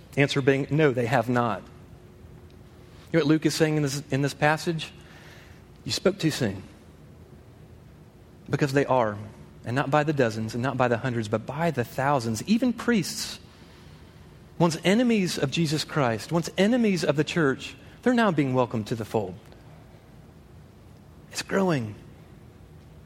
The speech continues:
And it's bearing fruit. Why? It's because the apostles are doing what they're supposed to be doing, praying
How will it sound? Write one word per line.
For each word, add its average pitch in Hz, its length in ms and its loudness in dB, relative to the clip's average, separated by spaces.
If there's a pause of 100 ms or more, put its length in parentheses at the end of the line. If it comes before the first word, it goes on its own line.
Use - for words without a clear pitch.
(440)
And 135 120 -2
it's 131 100 -4
bearing 165 320 2
fruit. 147 340 0
Why? 135 420 0 (920)
It's 127 100 -6
because 131 220 0
the 135 120 2
apostles 143 580 0
are 120 40 -2
doing 127 280 0
what 117 100 -4
they're 123 140 0
supposed 117 260 -6
to 117 80 -10
be 117 80 0
doing, 107 280 -4
praying 165 580 -4